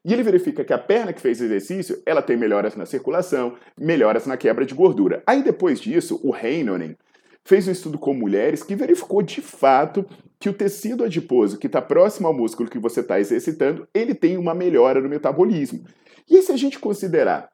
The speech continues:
que a celulite é um problema de gordura, de metabolismo, de inflamação e por aí vai,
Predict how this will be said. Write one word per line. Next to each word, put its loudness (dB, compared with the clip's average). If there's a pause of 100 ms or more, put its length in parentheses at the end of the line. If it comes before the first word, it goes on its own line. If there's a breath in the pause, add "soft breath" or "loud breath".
que 4
a 2
celulite -2
é 8
um 4
problema 0
de -12
gordura, 2
de -8
metabolismo, -2
de -4
inflamação 0
e -6
por 0
aí 4
vai, 0